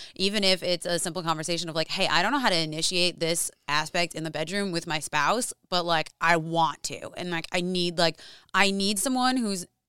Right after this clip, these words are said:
never been in my bedroom while having sex to kind of, but still knows both of our personalities to be like, "Hey, like, what do you think is the best way to go about this?" And even, like, sometimes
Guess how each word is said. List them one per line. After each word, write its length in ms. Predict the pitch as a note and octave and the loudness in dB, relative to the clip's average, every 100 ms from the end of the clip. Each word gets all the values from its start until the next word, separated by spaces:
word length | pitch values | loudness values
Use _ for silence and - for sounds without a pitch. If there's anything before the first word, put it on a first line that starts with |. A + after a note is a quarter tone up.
| _ | _
never 400 | E3+ E3+ F3+ B3+ | -14 2 4 6
been 180 | D4 D4 | 6 6
in 120 | B3+ | 8
my 160 | A3+ G#3 | 8 8
bedroom 420 | F3+ F3+ E3 E3 | 6 4 2 -2
while 220 | D#3+ D#3+ | 4 6
having 200 | E3+ D#3+ | 8 4
sex 460 | D#3 D3+ - - - _ _ _ _ _ | 0 -2 -2 -6 -8 _ _ _ _ _
to 200 | - A3 D#3+ - | -2 -2 -2 -12
kind 460 | - G3 F3+ F#3 | -2 4 4 4
of, 280 | F#3+ F3+ D#3+ _ - | 2 0 -6 _ -4
but 140 | G#3 | -2
still 280 | - - A#3 | 0 2 2
knows 340 | G#3 F#3+ F#3 | 4 4 2
both 200 | E3+ F3 | 2 0
of 80 | D#3+ | 0
our 80 | E3 | -2
personalities 680 | E3 D#3+ E3+ D#3+ E3 D#3+ D3+ | -2 -6 0 2 2 -2 -8
to 60 | - | -4
be 80 | |
like, 180 | D#3+ D#3 - - - | -4 -4 -8 -20 -18
"Hey, 360 | - G3+ F#3 E3 | -6 2 4 4
like, 160 | D#3 - | 0 -6
what 360 | - E3+ F#3+ | -20 -8 -6
do 60 | G3 | -4
you 160 | A3 A3 | -4 -6
think 300 | - F3 F3 | -4 -4 -4
is 100 | D3 | -4
the 80 | |
best 180 | D#3 D3 | -4 -4
way 80 | D3 | -4
to 40 | D3 | -6
go 120 | D3 | -6
about 260 | C3+ G#2 | -4 -6
this?" 380 | - - - - _ _ _ _ - | -8 -10 -6 -6 _ _ _ _ -4
And 100 | C4+ | 0
even, 240 | D4+ D4+ D#4+ | 0 2 2
like, 220 | D#4 C#4+ | 2 0
sometimes 440 | D#4 D#4 D#4+ D#4 | -2 0 2 0